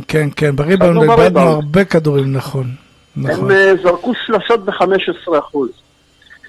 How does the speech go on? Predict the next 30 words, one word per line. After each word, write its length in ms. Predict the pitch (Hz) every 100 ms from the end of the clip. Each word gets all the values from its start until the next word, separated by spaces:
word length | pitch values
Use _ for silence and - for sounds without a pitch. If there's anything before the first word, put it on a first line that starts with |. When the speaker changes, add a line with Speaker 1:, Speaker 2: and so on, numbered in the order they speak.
| -
Speaker 1:
כן. 100 | -
Speaker 2:
מה 100 | -
שאומר 400 | 196 214 202 247 240
ששמונים 460 | 202 202 190 220
וחמישה 380 | 214 202 196 196
אחוז 220 | 190 180
מהשלשות 520 | 185 165 160 - 185 - -
Speaker 1:
היה 200 | 165 190
Speaker 2:
לא 100 | 165
Speaker 1:
בצבע. 220 | 180 180
Speaker 2:
נכנסו, 600 | 151 143 120 202 180 123 - _ _ _
אבל 280 | 170 156 160
הם 120 | 160
לקחו 260 | 160 156 180
את 80 | 160
הריבאונד. 460 | 147 156 131 110 - - _
Speaker 1:
כן, 180 | - 117 104 98 _ _
כן. 120 | - - _ _ - - - -
תגיד 280 | - 160 214
לי, 60 | 208
Speaker 2:
אנחנו 140 | 185
Speaker 1:
ידידי, 220 | 175 180
מה 160 | 180 196
Speaker 2:
לא 60 | 208
Speaker 1:
הולך 120 | 214
להיות 140 | 196
Speaker 2:
שלוש 220 | 185 170
Speaker 1:
משחק 240 | 208 185 185
הבא? 200 | 170 180
Speaker 2:
מצוין, 260 | 156 127